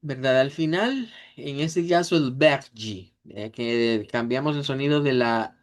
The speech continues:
E al final por I. Entonces, todas esas son cuestiones que debemos memorizarlas, recordarlas siempre al momento de pronunciar.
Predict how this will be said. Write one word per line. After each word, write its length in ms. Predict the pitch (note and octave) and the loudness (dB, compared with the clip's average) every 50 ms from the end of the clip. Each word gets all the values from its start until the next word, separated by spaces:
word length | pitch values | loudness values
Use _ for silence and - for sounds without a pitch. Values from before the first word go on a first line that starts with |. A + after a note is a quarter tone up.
| _ - | _ 2
E 200 | C#3+ C#3+ D#3 D#3 | 4 6 6 6
al 120 | D#3+ E3 | 6 4
final 360 | E3 - D#3+ D3+ D#3 E3 E3+ E3 | 2 0 -2 0 0 0 0 0
por 280 | - C#3+ C3 B2+ A#2+ - | -2 -2 -2 -2 -2 -2
I. 320 | - C3 A2 F2 - _ _ _ _ _ _ _ | -4 -4 -4 -6 -10 _ _ _ _ _ _ _
Entonces, 640 | - A2 A2 - C#3 C3+ D3 D3 D3 - - - _ | -14 -12 -10 -8 -6 -2 -2 -2 -2 -4 -6 -10 _
todas 320 | - D#3 D#3+ F3 F3 E3+ F#3 | 0 2 4 4 4 4 2
esas 220 | F3+ F3 F#3+ F3+ | 0 2 0 -2
son 280 | - - E3 E3 E3+ E3+ | 0 0 0 0 0 -2
cuestiones 540 | D#3+ D3+ C#3+ - - D#3 D3+ E3 E3 D#3+ - | -2 -4 -4 -2 -2 -2 0 0 -2 -4 -2
que 300 | - C3 A2+ A2 A2+ - _ _ _ _ _ _ - | 0 2 2 2 0 -4 _ _ _ _ _ _ -4
debemos 580 | G#2+ A2+ A#2+ C3 D3 D#3 D#3+ D#3+ D3+ - - | 0 0 2 2 4 4 4 4 2 0 -4
memorizarlas, 960 | C3 A#2+ B2 B2 A#2+ A#2 A#2 A#2 A2 - - D#3+ E3+ F3+ F#3+ F#3+ G3 F#3+ F3+ | -6 -4 -2 -2 -2 0 -2 -2 -2 2 4 4 4 4 2 0 -2 -2 -2
recordarlas 680 | D#3+ D3 B2 - A#2 A2+ A#2 B2+ C#3 D3 D#3+ E3 D3+ D3 | -2 -4 -2 -2 -2 0 2 2 2 2 2 0 0 -2
siempre 300 | - - C#3+ C#3+ C#3+ D3 | -4 -6 -6 -6 -4 -6
al 60 | C3+ C3 | -6 -6
momento 360 | C3 C3 B2+ C3 C3 C#3+ B2 | -6 -6 -6 -4 -4 -4 -2
de 320 | A2+ A2+ B2 C3+ C#3+ - _ | 0 0 0 0 -2 -8 _
pronunciar. 720 | - - B2 A#2+ A2+ G2+ F#2+ F2+ F2+ - - F#2+ D2 - _ | -6 -2 -2 0 0 -2 -4 -6 -8 -6 -6 -6 -6 -8 _